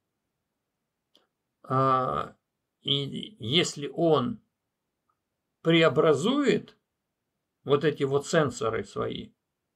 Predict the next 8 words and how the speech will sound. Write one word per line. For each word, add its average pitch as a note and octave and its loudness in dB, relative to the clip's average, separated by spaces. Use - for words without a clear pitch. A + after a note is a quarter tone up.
так, - -4
тогда C#3+ 6
он G3 4
будет E3+ -6
мир E3+ 0
видеть C#3+ -8
совершенно C#3+ -4
другим. E3 -4